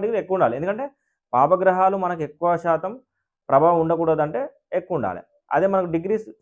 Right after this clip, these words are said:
శుభగ్రహాల డిగ్రీస్ తక్కువ ఉంటే మనకు వచ్చే ఫలితం ఎక్కువ ఉంటుంది. ఎందుకంటే ఇక్కడ రాశిలో ఈ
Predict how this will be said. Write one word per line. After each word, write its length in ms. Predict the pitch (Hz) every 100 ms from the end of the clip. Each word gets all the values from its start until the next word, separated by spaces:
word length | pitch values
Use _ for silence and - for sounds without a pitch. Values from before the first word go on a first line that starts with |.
| 160
శుభగ్రహాల 380 | 175 196 196 170
డిగ్రీస్ 220 | 175 190 -
తక్కువ 240 | - 170
ఉంటే 160 | 120 175 302 _ _ _ - 151
మనకు 180 | 180 165
వచ్చే 180 | 165 220
ఫలితం 240 | 196 208 185
ఎక్కువ 140 | 170 175
ఉంటుంది. 200 | 127 117
ఎందుకంటే 340 | 165 202 185 262 294 _ _ _ _ _ _ _ _ _ _ _ _ _
ఇక్కడ 180 | - 165 - 131
రాశిలో 380 | 151 190 202 175 269 277 _ _ _ _ _ _
ఈ 20 | -